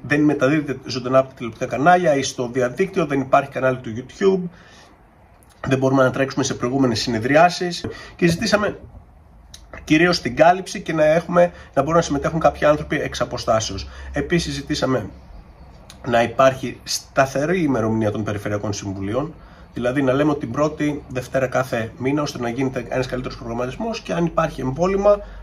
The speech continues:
ας μπει κάποιο εμβόλυ-, εμβόλυμο Περιφερειακό Συμβούλιο. Αυτά σε γενικές γραμμές. Αν να πω επίσης ότι το K K σε αυτή την περι-, σε αυτό το συμβούλιο ήταν μια χαρά. Κράτησε, γιατί στο προηγούμενο μονοπόλησε, κυριάρχησε.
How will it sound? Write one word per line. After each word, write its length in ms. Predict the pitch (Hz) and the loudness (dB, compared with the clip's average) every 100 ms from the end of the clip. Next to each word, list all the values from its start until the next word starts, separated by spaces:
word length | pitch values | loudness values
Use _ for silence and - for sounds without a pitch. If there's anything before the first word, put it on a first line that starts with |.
| - | -2
ας 240 | - - | -2 0
μπει 260 | 147 147 - - - - | -2 -2 -6 -16 -18 -4
κάποιο 300 | 131 131 127 | 0 0 0
εμβόλυ-, 540 | 117 123 120 117 113 90 | -2 -2 -2 -4 -10 -10
εμβόλυμο 420 | - 117 120 123 | -10 -6 -4 -4
Περιφερειακό 500 | 113 113 110 113 110 | -6 -6 -8 -8 -8
Συμβούλιο. 480 | 110 - 107 101 104 - - - - - - - - - - - - - - - | -8 -10 -10 -10 -12 -16 -20 -20 -20 -20 -20 -20 -20 -20 -20 -20 -20 -20 -20 0
Αυτά 260 | - - - | 0 4 2
σε 120 | - | 2
γενικές 380 | 117 117 127 110 | -4 -4 -4 -6
γραμμές. 400 | 107 113 156 175 | 0 4 4 4
Αν 140 | 156 | 2
να 80 | 147 | 2
πω 100 | 127 | 0
επίσης 240 | 135 139 - | -2 -2 -4
ότι 220 | - 127 | -6 0
το 20 | |
K 220 | 127 139 131 | 2 2 6
K 160 | 135 131 | 4 4
σε 140 | 127 123 | -2 -2
αυτή 160 | 127 | -6
την 260 | 117 117 117 | -6 -8 -8
περι-, 240 | 123 123 | -8 -8
σε 120 | - 123 | -8 -8
αυτό 140 | 143 | -6
το 80 | 131 | -6
συμβούλιο 340 | - 131 131 | -6 -4 -4
ήταν 320 | 127 123 117 113 - - | -2 -4 -4 -8 -16 -4
μια 140 | 127 | -2
χαρά. 380 | 113 120 147 170 - - - - | 0 4 4 2 -10 -20 -20 -2
Κράτησε, 460 | 131 127 - - | 2 2 0 -8
γιατί 300 | 123 123 120 | -4 -4 -4
στο 120 | 135 | -6
προηγούμενο 600 | 110 117 127 127 123 117 - - | -4 -2 0 0 0 -2 -6 -6
μονοπόλησε, 720 | 127 131 107 - 143 143 147 | 0 0 0 0 0 0 -4
κυριάρχησε. 840 | 143 113 113 127 143 139 - 156 | -6 -4 2 2 2 -6 -4 -4